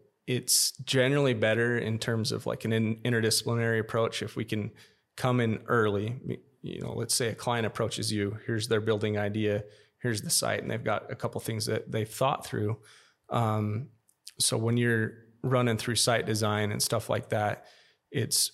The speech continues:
really beneficial to the client and to the project and, and the flow of, um,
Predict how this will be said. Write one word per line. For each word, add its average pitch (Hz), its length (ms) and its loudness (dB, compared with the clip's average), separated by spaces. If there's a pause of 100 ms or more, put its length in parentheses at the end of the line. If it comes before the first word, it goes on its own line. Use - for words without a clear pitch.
(140)
really 135 280 6
beneficial 120 560 2
to 123 140 -2
the - 80 -4
client 113 460 -2
and 110 120 -4
to - 100 -6
the 120 80 -4
project 110 640 0
and, 110 240 -2
and 110 220 -2
the 107 40 -4
flow 110 440 -2
of, - 380 -8
um, - 360 -8